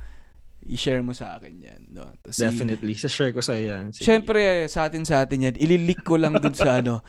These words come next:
Speaker 1: <laughs> sa Tokwa fam.
Speaker 2: Teka, nalaman mo agad kung sino yung mga crush ko. Nako.
Speaker 1: Yan, yan, yan, yan, yan. Sige. <laughs> Atin-atin na lang yan. Sige, sige. Eto, Doc, meron ka bang kilalang doktor na, ano, takot sa turok?
Speaker 2: Oo.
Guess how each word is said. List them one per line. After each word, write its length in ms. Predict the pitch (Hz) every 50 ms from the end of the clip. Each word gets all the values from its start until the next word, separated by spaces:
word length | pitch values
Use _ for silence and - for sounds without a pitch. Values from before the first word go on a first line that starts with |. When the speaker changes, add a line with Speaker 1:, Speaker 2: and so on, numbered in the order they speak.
| -
Speaker 1:
<laughs> 140 | 349 330 -
sa 180 | - - 160 156
Tokwa 400 | - - 160 147 - 143 147 143
fam. 320 | 139 - 147 135 127 120
Speaker 2:
Teka, 320 | 185 190 196 - 269 240 214 165
nalaman 400 | 170 190 226 196 196 185 185 190
mo 160 | 190 190 185
agad 180 | 170 175 190 214
kung 120 | 202 220
sino 160 | - 208 180 175
yung 100 | 170 170
mga 160 | 165 165 156
crush 260 | - 156 143 143 - -
ko. 180 | - 240 220 208 -
Nako. 280 | - - 185 - 123
Speaker 1:
Yan, 340 | 117 120 123 120 117 110 113
yan, 280 | 113 110 110 110 104 104
yan, 260 | 113 113 104 92 -
yan, 220 | - - - -
yan. 20 | -
Sige. 420 | - - - 285 226 - - 240 - 202 - - - -
<laughs> 160 | - - - 123
Atin-atin 540 | 139 139 - 151 139 127 120 113 - 113 110
na 80 | 107 95
lang 120 | 80 67 65
yan. 240 | 58 64 - 50 -
Sige, 240 | - - - - -
sige. 240 | - - 50 50 50 - - _ - - -
Eto, 240 | - 202 214 214 240
Doc, 240 | 202 220 202 175 -
meron 280 | 185 214 220 233 226
ka 160 | 220 - 226 220
bang 160 | 202 214 208
kilalang 340 | 202 202 196 202 196 196 190
doktor 360 | 175 180 175 - - 175 165
na, 200 | 160 165 147 143
ano, 280 | 135 127 123 117 120 - -
takot 240 | - 156 151 160
sa 140 | - - 165
turok? 340 | - - 131 123 117 117 113 - - _ - _ _ _ _ - -
Speaker 2:
Oo. 440 | 262 269 208 240 294 302 269 214